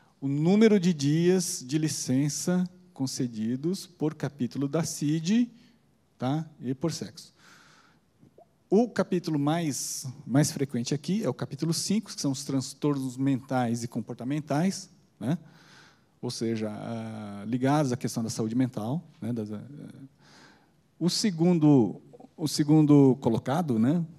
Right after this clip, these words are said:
Vamos dizer assim, já com pouco menos da metade dos casos,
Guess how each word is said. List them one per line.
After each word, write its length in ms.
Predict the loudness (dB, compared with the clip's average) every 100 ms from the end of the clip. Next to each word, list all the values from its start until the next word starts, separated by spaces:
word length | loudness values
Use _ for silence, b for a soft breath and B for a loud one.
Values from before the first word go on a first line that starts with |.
| -12
Vamos 220 | -6 -6 -4
dizer 280 | -4 -2
assim, 300 | -4 0 0
já 340 | 2 0 -2 -2
com 520 | 2 4 4 0 -6 -12 _ _ _ _ _ _ _ _ _ _ _ _ _ _ _
pouco 260 | 0 2
menos 340 | 2 4 2 2
da 100 | 2
metade 600 | 2 0 -2 0 2 0
dos 180 | -4 -4
casos, 640 | -2 0 0 -2 -6